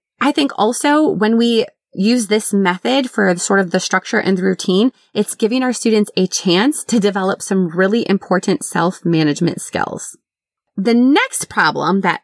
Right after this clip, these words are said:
uh, we see a lot with centers is that students don't always know how to properly complete center activities. And I definitely struggled with this during my first few years of teaching.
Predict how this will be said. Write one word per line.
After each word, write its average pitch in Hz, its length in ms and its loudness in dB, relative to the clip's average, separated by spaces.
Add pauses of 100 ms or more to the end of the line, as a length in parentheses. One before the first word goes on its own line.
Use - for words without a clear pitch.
(120)
uh, 175 60 0
we 185 180 0
see 165 440 0
a 165 80 -2
lot 156 240 -2
with 175 100 -6
centers 156 500 -2
is 202 140 0
that 226 180 0
students 320 540 0
don't 202 460 -2
always 180 500 2
know 185 560 2 (380)
how 392 100 0
to 453 160 0
properly 233 640 0
complete 196 680 0
center 170 440 -2
activities. - 880 -4
And 185 400 2
I 180 160 -2 (100)
definitely 208 540 0
struggled 170 480 -2
with 165 140 -2
this 160 180 -2
during 170 180 -2
my 165 120 2
first 175 340 -4
few 208 80 0
years 160 260 0
of 190 60 -2
teaching. - 420 -2